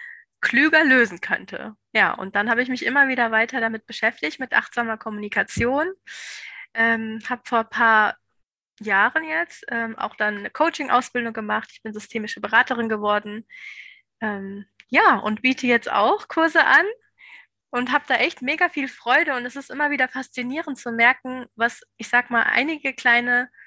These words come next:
Informationen auslösen können und, ähm, Kommunikation auf einem ganz anderen Level passieren kann.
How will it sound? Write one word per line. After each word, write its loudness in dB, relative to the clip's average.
Informationen 0
auslösen -2
können -4
und, -8
ähm, -4
Kommunikation 0
auf -2
einem -6
ganz 2
anderen -2
Level 0
passieren -16
kann. -12